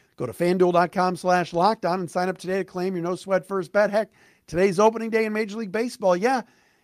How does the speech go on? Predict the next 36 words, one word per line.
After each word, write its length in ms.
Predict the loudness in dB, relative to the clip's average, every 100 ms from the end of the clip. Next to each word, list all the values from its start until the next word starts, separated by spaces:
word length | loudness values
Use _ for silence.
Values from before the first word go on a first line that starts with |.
| _ -4
even 300 | -4 -2 -2
that 180 | -2
minor 460 | 0 0 2 0 0
league 260 | 0 2 4
outfit 400 | 4 2 -2 -2
down 160 | -2
at 80 | -2
Comerica 380 | -4 -6 -6 -2
Park 200 | 0 0
today 220 | -2 -2
had 220 | 0 -2
a 40 | -2
game. 480 | -2 0 -2 -4 _ _ _ _
They 80 | -20
didn't 160 | -20 -18
score 220 | -16 -16
any 100 | -8
runs, 460 | -2 -2 -2 -8
but 100 | -4
hey, 320 | 0 0 -2 -14 _ _ _
if 160 | -18 -8
you 100 | -2
had 220 | 0 2
the 240 | 0 -2 -8 _ _ _ _ -2
under 400 | 0 2 4 4
and 140 | 2
the 60 | -4
Tiger 520 | -2 0 2 2 0
run 300 | 2 2 0
total 340 | -2 0 0
today, 440 | -2 -2 -2 -4 -10 _
you 200 | -10 -2
won 180 | -2 0
money 260 | 0 -2
at 60 | -4
FanDuel. 540 | -4 -4 -4 -8 -16